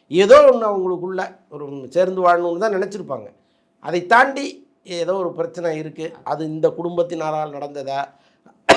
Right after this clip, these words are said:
அல்லது ஜி வி குடும்பத்தினால நடந்ததான்னு தெரியல. ஏன்னா ஜி வி வந்து அவங்க அப்பாவோட தான் இருக்காரு. அவங்க அம்மா வந்து, ஆ, கொஞ்சம் டிஸ்டன்ஸ்ல இருக்காங்க. அப்பப்போ வருவாங்க, போவாங்க. But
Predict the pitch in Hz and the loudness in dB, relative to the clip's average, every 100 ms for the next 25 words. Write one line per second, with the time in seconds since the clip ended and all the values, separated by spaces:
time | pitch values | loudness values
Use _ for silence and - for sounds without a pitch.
0 | - 165 165 175 151 202 208 196 170 165 | 2 -2 0 -2 -2 -6 -6 -6 -6 -6
1 | 160 147 147 147 139 143 143 139 135 123 | -6 -6 -6 -8 -10 -10 -8 -8 -8 -10
2 | 117 - _ _ _ - 185 165 220 240 | -12 -18 _ _ _ 0 0 0 -2 -2
3 | 233 202 196 196 165 156 196 180 160 147 | -2 -2 0 -2 -2 -2 0 0 -2 -6
4 | 104 90 _ _ _ _ - 131 139 156 | -10 -18 _ _ _ _ -16 -12 -10 -6
5 | 165 160 160 180 - _ _ _ _ _ | -4 -6 -10 -14 -14 _ _ _ _ _
6 | - 175 160 151 143 151 - 220 214 185 | -2 0 0 -2 -6 -12 -12 -6 -4 -4
7 | 185 196 139 127 92 95 85 _ 113 147 | -4 -8 -8 -12 -12 -18 -20 _ -16 -10
8 | 151 151 151 156 151 143 170 208 175 135 | -8 -8 -8 -10 -12 -10 -8 -10 -8 -10
9 | 113 | -10